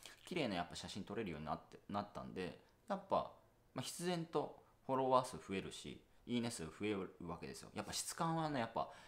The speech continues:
まあ、アイ-、今のiPhone イレブンもね、すごいですけど、やっ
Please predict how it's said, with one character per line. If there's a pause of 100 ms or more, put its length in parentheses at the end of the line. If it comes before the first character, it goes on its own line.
(140)
ま
あ、
ア
イ-、
今
の
iPhone
イ
レ
ブ
ン
も
ね、
す
ご
い
で
す
け
ど、 (320)
や
っ